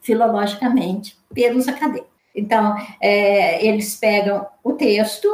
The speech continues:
lá no alto das nossas montanhas elitizantes do grego puríssimo e álcoolico,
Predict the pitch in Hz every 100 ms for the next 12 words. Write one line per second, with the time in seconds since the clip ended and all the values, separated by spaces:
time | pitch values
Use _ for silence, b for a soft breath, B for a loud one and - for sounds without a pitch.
0 | 427 247 202 233 302 202 226 381 294 247
1 | 190 202 196 202 196 214 202 208 190 190
2 | 185 185 196 - 185 180 180 185 202 170
3 | 190 196 196 190 190 190 185 180 190 -
4 | 185 180 170 156 180 - 320 349 -